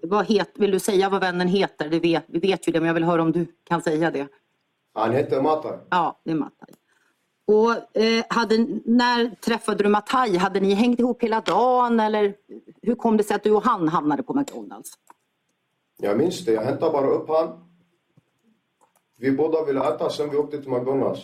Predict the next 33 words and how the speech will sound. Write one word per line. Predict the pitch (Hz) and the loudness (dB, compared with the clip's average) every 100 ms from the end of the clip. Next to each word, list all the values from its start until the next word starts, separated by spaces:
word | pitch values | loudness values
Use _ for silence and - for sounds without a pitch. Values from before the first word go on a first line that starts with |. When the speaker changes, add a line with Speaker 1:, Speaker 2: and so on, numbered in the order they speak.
| - | -8
Speaker 1:
Mm. | 196 202 208 _ _ | -6 -6 -8 _ _
Och | 202 | 0
var | 208 240 240 | 2 2 2
hämtade | 240 226 - 208 226 | 2 0 -2 -2 2
du | |
Matai | 233 220 240 151 | 2 2 0 0
då? | 101 85 - _ _ _ _ _ _ _ _ _ _ - _ | -2 -10 -14 _ _ _ _ _ _ _ _ _ _ -20 _
Speaker 2:
Där | - 139 | -4 -2
han | 139 131 | 0 -2
bor, | 135 117 - - | 0 -2 -4 -10
eller | 120 110 110 | -4 -2 0
där | 131 139 | 2 2
han | 127 123 | 0 0
var. | 135 104 - | 0 0 -6
Han | 101 104 | -12 -2
var | 135 131 | 2 2
i | 131 123 117 107 - - | 0 -2 -2 -4 -8 -20
Norsborg. | 117 113 139 120 - - _ _ _ | -18 -6 0 0 -2 -12 _ _ _
Speaker 1:
Ja, | - 208 240 | -2 0 0
och | 214 208 | -2 0
kom | 233 | 0
du | 226 | 2
ihåg | 220 214 | 2 2
från | 226 | 0
vilken | 208 208 214 | 0 0 -2
adress | 220 233 - - | -2 -4 -6 -6
du | 151 | -2
hämtade | 156 - - | -2 -2 -8
honom? | - 87 - _ _ _ _ _ _ _ | -14 -16 -20 _ _ _ _ _ _ _
Speaker 2:
Nej, | 110 113 120 110 | -4 -2 0 0
inte | 127 127 120 | -2 -2 -2
exakta | 113 135 131 117 | -2 -4 -4 -4
adressen. | 110 113 113 92 | 0 -2 -2 -12